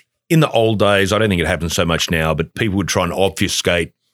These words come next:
where it was from, pretend it was theirs. I don't think that really happens now, but it certainly did. Uh,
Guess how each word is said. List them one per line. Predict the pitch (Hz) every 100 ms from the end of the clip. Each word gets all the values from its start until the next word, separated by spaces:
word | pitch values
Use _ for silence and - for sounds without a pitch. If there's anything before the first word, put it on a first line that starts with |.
| _
where | 92 98 98
it |
was | 107 95
from, | - 95 92 90 90
pretend | 82 - 95 92
it |
was | 95 98 80
theirs. | 87 90 90 87 80 - - - - - - _ _ _
I | 117
don't | 117
think | 107 104
that | 92
really | 95 85
happens | 92 - 87 73
now, | 92 98
but | 87 87
it | 76
certainly | 123 107 80
did. | 73 82 71 78 _ _ _ _ _ _
Uh, | 90 85 82